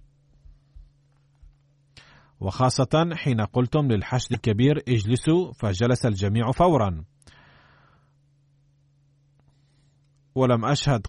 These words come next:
قط مثل هذا المشهد في أي مكان في الدنيا." وأضاف: "أقول بعد حضور هذه الجلسة أنه ينبغي ألا تكون الجلسة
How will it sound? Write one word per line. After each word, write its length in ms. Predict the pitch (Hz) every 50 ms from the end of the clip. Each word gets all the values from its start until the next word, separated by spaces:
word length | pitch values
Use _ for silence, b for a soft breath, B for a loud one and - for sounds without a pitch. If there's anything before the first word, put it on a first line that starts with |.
| _ -
قط 360 | 156 160 156 - - - -
مثل 280 | 123 139 139 - 135 120
هذا 240 | 120 123 110 101
المشهد 520 | 104 104 127 127 - - - 127 117 107 113
في 180 | - - -
أي 220 | 107 123 123 120 110
مكان 400 | 107 107 - 131 120 113 113 104
في 100 | - -
الدنيا." 520 | 117 107 151 170 160 135 107 92 82 78 - _ _ b b b b b b b b b b b -
وأضاف: 800 | 104 110 98 95 120 107 101 127 135 139 139 135 117 - - - _ _ - 123
"أقول 280 | 127 - 220 220 165
بعد 240 | 117 117 110 104 104
حضور 420 | 98 - 113 101 107 120 131 131
هذه 340 | 123 117 120 113 104 107 104
الجلسة 580 | 101 98 95 117 135 131 - - 143 135 139 143 b b b b b b b -
أنه 380 | 123 135 135 131 127 117 107 101
ينبغي 640 | 104 123 139 147 139 143 131 131 147 160 170 - -
ألا 220 | 113 107 110 107
تكون 340 | 104 - 113 - - 139 127
الجلسة 460 | 113 101 95 104 127 131 - - 131